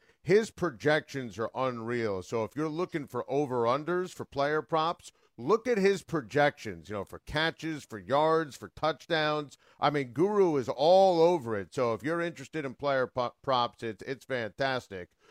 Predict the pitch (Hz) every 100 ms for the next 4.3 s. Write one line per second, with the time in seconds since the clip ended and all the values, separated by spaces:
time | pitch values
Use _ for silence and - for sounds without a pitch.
0 | _ - 202 196 175 170 165 170 147 -
1 | 247 254 269 247 208 - 202 214 202 165
2 | 143 113 - 156 113 - - - 131 139
3 | 185 151 175 165 147 135 123 113 - _
4 | _ 156 151